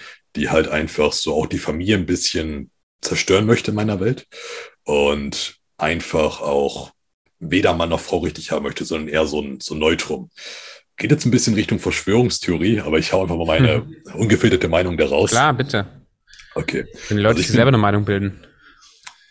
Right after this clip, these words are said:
Speaker 1: Also ich bin der Meinung, dass es halt von, von oben herab gewollt ist, dass einfach die Leute klein bleiben. Und wenn Männer und Frau-, wenn Männer in einer Gruppe agieren,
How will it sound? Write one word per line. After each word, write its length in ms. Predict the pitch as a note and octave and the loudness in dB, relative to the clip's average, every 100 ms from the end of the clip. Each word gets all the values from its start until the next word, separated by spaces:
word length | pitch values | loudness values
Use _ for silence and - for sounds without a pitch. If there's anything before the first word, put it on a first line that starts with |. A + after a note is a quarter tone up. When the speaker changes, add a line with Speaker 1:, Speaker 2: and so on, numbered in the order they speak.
| _ - | _ -10
Speaker 1:
Also 180 | E2 E2+ | -4 -4
ich 120 | E2 | -2
bin 100 | A2+ | 0
der 80 | G2+ | 2
Meinung, 240 | F#2 G2 | 2 2
dass 160 | F2 E2+ | 0 0
es 160 | - - | 0 2
halt 340 | D#2+ D#2 - _ - | 2 2 -4 _ -14
von, 560 | - D#2+ D2 C2+ - _ _ _ _ _ _ _ | -2 -2 -2 -6 -10 _ _ _ _ _ _ _
von 220 | - E2+ | -6 -4
oben 500 | E2 G#2+ B2+ C#3+ C#3 - | 0 2 4 4 2 0
herab 360 | E2 F2 - | 2 2 0
gewollt 400 | D#2+ C#2+ D#2+ G#2+ | -4 0 2 2
ist, 240 | G#2+ E2+ E2 | 0 -2 -4
dass 140 | - | -6
einfach 240 | F#2 E2+ | -6 -6
die 100 | D#2+ | -4
Leute 580 | D2 D2+ E2 D#2+ D2+ D2 - | 0 2 2 2 0 0 -6
klein 380 | - D#2 D#2+ D#2 | -2 0 0 0
bleiben. 340 | C#2+ C2 B1 - - - - - - | -2 -2 -6 -16 -20 -20 -20 -20 -8
Und 320 | - A3 - - _ _ | -6 -4 -8 -14 _ _
wenn 120 | E2+ D#2+ | -4 2
Männer 180 | G2+ | 2
und 120 | G2+ - | 2 0
Frau-, 360 | E2 E2+ F2+ | 0 0 2
wenn 80 | F2+ | 0
Männer 160 | G2 G2 | 0 0
in 60 | |
einer 100 | E2 | 0
Gruppe 240 | F2+ F2 E2 | 2 0 0
agieren, 540 | D2 E2 G2+ G2+ | -2 0 0 0